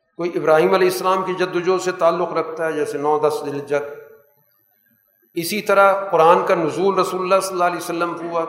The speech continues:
تو آپ کی پوری زندگی جد و جہد کا نمونہ ہے۔ فرعون کا ذکر ہوا، موسیٰ علیہ السلام کی جد و جہد کا نمونہ ہے۔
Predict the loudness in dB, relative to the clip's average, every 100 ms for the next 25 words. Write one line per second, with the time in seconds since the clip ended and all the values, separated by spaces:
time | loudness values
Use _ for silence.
0 | -8 0 2 2 -8 -6 -6 -4 -4 -4
1 | -6 -6 -6 -6 -6 -6 -4 -6 -6 -8
2 | -10 -12 -8 2 4 4 2 -2 -2 -4
3 | -4 -2 -2 -2 -6 -6 -6 -6 -4 -4
4 | -6 -6 -8 -6 -4 -6 -4 -4 -4 -2
5 | -2 -4 -8